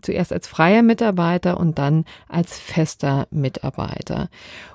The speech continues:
Und, ähm, herausgekommen ist eben kurz vor Weihnachten, dass viele von den, ähm, schönen Geschichten, die wir geschrieben haben, von den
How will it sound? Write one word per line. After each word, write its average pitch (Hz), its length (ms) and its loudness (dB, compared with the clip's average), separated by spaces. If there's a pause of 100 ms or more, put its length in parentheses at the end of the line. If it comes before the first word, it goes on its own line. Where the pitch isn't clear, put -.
Und, 190 480 4
ähm, 160 540 0
herausgekommen 160 800 -2
ist - 220 -8
eben 156 200 -2
kurz - 220 -10
vor 160 180 -4
Weihnachten, 139 540 -2
dass 147 180 -2
viele 185 400 2
von 185 300 4
den, 175 420 6
ähm, 165 320 2
schönen 190 300 2
Geschichten, 185 380 -2
die 170 120 4
wir 156 80 0
geschrieben 156 440 -4
haben, 151 280 -2
von 160 160 -6
den 160 220 0